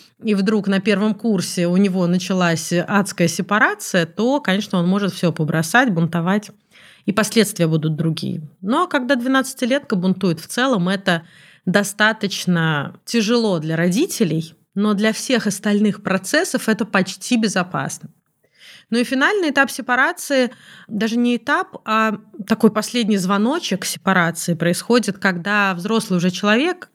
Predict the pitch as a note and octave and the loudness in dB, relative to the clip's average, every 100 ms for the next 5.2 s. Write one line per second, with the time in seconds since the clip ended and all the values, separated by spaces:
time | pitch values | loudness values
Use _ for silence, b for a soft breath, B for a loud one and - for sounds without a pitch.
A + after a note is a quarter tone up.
0 | _ A3 A#3 B3 A3+ F#3+ G3+ A3 F#3+ F3+ | _ -2 0 2 0 -2 -2 0 0 0
1 | G#3 - B3 G#3+ F#3 G3 G3+ F#3+ F3+ G3+ | -2 -2 -2 0 0 0 0 0 0 0
2 | F#3 - F3+ F#3 C4 F4+ - - A3+ G#3 | 0 -2 -2 0 -2 -2 -8 -6 -4 0
3 | A3 F#3 G3 A#3 G#3 F3+ - F#3+ C#4 C#4+ | 0 0 -2 -2 -2 -2 0 0 0 -2
4 | F#3 - F#3+ F3 F3+ F3+ F#3+ F3+ F3 G3 | -4 0 0 0 -2 -2 0 2 2 2
5 | D4+ | 0